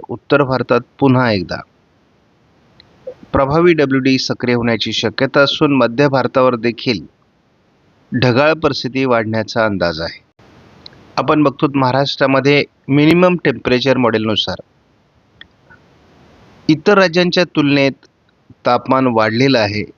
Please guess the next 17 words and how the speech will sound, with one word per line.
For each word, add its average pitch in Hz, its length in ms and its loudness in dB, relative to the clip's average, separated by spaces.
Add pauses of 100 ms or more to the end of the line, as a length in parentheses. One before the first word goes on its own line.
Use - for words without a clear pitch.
(180)
कारण 123 180 0
मध्य 127 400 2
भारतावर 110 480 0 (840)
अँटी 147 300 2
सर्क्युलेशन 151 800 2 (680)
असल्यामुळे 131 520 0 (800)
आणि 135 120 0
उच्च 127 300 0
दाबाची 156 500 0
स्थिती 131 320 -4
असल्यामुळे 92 520 -4 (1200)
थंडीचं 156 480 2
प्रमाण 123 400 -2
वाढण्यास 113 540 -2
अनुकूल 131 400 2
स्थिती 110 320 -4
नाही. 92 260 -4